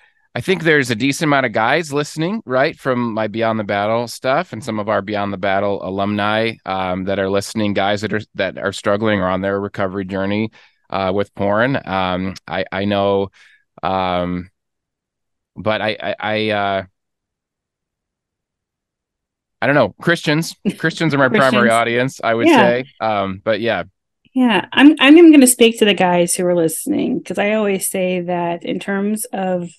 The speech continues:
Speaker 2: this movement of women recover, in recovery, I always say that it's, eh, men can be our greatest advocates, because they're the ones who are hearing the sermons. They are the ones who are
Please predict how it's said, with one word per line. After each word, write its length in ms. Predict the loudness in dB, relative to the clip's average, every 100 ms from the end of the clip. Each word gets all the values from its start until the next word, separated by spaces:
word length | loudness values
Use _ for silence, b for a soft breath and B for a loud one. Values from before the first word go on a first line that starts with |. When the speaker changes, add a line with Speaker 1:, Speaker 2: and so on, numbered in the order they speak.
| _
Speaker 2:
this 240 | -6 -6
movement 800 | -2 0 0 -2 -4 -2 -4 -6 -4
of 220 | -4 0
women 360 | -2 0 0 0
recover, 440 | -4 -4 -4 -4
in 180 | -6 -6
recovery, 720 | -6 -6 -6 -8 -8 -8 -10 b b b b b
I 160 | 0 2
always 320 | 2 2 0
say 320 | -2 -2 -2
that 260 | 0 0 -2
it's, 180 | -6 -10
eh, 140 | -10 -8
men 380 | -6 0 0 0
can 180 | -2 -2
be 160 | -2 -4
our 80 |
greatest 400 | -2 -2 -2 -2
advocates, 800 | -6 -6 -8 -8 -10 -8 -8 -10 _ _ _ _ _ _ _ -6
because 560 | 0 4 4 2 -4 -6
they're 260 | -2 0
the 120 | 0 0
ones 440 | 0 -2 -4 -6 -6
who 300 | -2 0 0 0
are 120 | -4
hearing 460 | -4 -4 -2 -2 -2
the 100 | -4
sermons. 640 | -4 -2 -2 -2 -4 -6
They 200 | -4 -2
are 100 | 0
the 120 | 0 -2
ones 440 | -2 -4 -4 -4
who 200 | -4 -4
are 240 | -4 -6